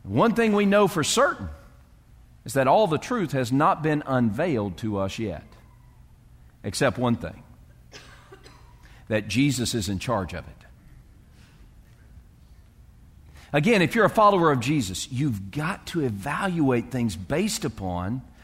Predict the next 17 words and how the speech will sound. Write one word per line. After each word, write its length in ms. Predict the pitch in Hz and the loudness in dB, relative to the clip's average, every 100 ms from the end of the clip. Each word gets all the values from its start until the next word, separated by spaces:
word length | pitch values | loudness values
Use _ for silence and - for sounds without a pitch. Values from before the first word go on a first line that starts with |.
| - - | -20 -6
the 100 | 127 | -2
one 460 | 120 104 139 170 190 | -2 0 0 0 0
who 140 | 156 | 0
has 200 | 123 98 | 0 -2
given 440 | 92 120 143 143 117 | -4 -4 -4 -2 -2
you 180 | 120 117 | -2 -4
life. 680 | 101 104 104 104 - - - - - - - - - - - - - - - - - - - 135 | -6 -10 -12 -16 -20 -20 -20 -20 -20 -20 -20 -20 -20 -20 -20 -20 -20 -20 -20 -20 -20 -20 -6 0
This 200 | 196 160 | 0 2
is 140 | 113 | 0
Jesus, 580 | 101 165 190 147 110 - | -2 -2 0 -2 -4 -6
who 300 | - 143 139 | 0 2 2
is 440 | 139 160 175 156 143 | 0 2 2 -2 -8
God, 680 | 117 143 139 101 107 107 - - - - - - - | -6 -2 -2 -4 -8 -16 -20 -20 -20 -20 -20 -20 -6
the 100 | 123 | -4
creator 520 | - 156 147 165 127 | 0 2 2 4 2
of 80 | 127 | 2
everything, 420 | 156 135 - | 2 0 -2